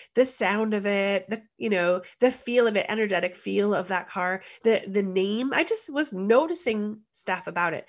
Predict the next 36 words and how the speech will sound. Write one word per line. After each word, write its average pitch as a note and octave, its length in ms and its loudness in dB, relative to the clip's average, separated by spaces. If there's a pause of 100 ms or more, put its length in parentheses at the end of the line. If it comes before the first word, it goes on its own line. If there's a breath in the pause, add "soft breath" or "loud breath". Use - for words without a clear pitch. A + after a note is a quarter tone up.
(140 loud breath)
I - 20 -12
didn't A3+ 220 -4
have G#3+ 180 -2
any G#3 160 2
declarations F#3 640 -2
about F#3+ 300 2
it. G3 140 2
I G3 40 2
didn't G#3 140 -2
say F#3 140 -2
that E3+ 120 0
I'm F3 140 -2
gonna D3 160 -6
have D#3 240 -4
that F3 160 -6
car. F#3+ 80 -4
I G3+ 60 -2
didn't A3 160 -4
say F3 120 -4
any F#3 120 0
of E3 80 -2
those D#3+ 160 -6
things. F3 240 -6
I F3 80 -6
just F3 120 -12
said, F3 140 -8
"You F#3+ 80 -2
know, G3 80 -2
I E3 40 -2
really F#3 340 -2
love E3+ 240 0
it. G3 120 2 (280 loud breath)
Wow, A#3+ 160 2
I, G#3 260 2
I - 80 -2
don't A#3 240 -2